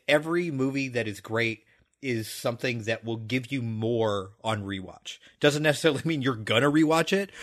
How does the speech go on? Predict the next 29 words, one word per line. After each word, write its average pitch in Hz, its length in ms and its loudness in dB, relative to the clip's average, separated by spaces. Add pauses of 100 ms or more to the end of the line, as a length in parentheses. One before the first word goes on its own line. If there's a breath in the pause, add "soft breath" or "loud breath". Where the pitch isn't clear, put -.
(140)
or 123 120 4
that 117 180 4
it's 107 140 -4
going 120 260 -2
to 131 120 -6
be 113 160 -2
this, 107 220 -4
like, 98 160 -6
"Ooh, 220 160 0
I 117 60 0
can't - 200 0
wait 156 200 0
to 110 80 -4
sit - 200 -6
down 135 360 6
and, 110 200 -4 (320 loud breath)
uh, 113 220 4
watch 123 220 4
a - 20 -4
hundred 147 320 2
and 123 100 -4
sixty - 380 -2
minutes 127 340 -2
of 104 100 -6
Silence." 131 580 4
Like, 104 180 2
that's 113 260 2
not 143 220 8
necessarily 127 720 4